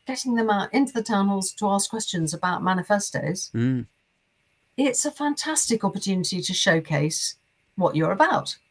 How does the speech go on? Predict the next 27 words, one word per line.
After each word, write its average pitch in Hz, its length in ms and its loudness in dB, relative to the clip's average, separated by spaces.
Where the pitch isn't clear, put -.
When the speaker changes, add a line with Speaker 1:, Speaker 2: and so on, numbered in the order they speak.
Speaker 2:
Yeah. 113 160 2
Speaker 1:
So 233 300 6
people 254 180 -2
are - 20 -2
thinking, 254 220 4
"Actually, 226 400 2
this 294 240 2
is - 140 2
brilliant. 180 420 2
I 185 100 4
don't 240 120 2
have 214 100 0
to 202 80 -4
do 202 160 6
anything. 226 320 6
I 190 60 6
just 214 200 -4
rock 202 320 6
up." - 400 6
Speaker 2:
Yeah. 107 300 4
Speaker 1:
Um, 107 300 8
and 247 160 6
the 285 60 8
other 370 180 6
thing 233 220 2
is 170 200 0
that - 180 0